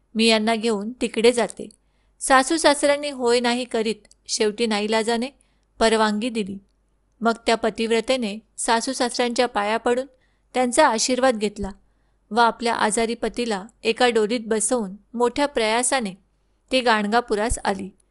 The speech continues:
ती एका धर्मशाळेत उतरली. तिने श्रीगुरूंची चौकशी केली, तेव्हा श्रीगुरू संगमावर गेले होते, असे लोकांनी तिला सांगितले. तिने श्रीगुरूंच्या दर्शनासाठी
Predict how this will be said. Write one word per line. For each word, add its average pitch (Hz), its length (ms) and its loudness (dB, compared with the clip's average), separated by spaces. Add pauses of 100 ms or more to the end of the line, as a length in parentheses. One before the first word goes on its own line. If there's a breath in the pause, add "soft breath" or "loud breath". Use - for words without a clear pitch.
(460)
ती 277 60 2
एका 285 260 4
धर्मशाळेत 254 640 2
उतरली. 202 480 -4 (580)
तिने 233 200 0
श्रीगुरूंची 226 800 -2
चौकशी 240 520 0
केली, 190 280 -4 (520)
तेव्हा 254 260 6
श्रीगुरू 254 560 -2
संगमावर 247 680 0
गेले 202 260 -2
होते, 196 420 -8 (440)
असे 233 280 0
लोकांनी 233 460 0
तिला 220 200 -2
सांगितले. 196 580 -6 (640)
तिने 226 220 2
श्रीगुरूंच्या 233 640 2
दर्शनासाठी 226 920 -4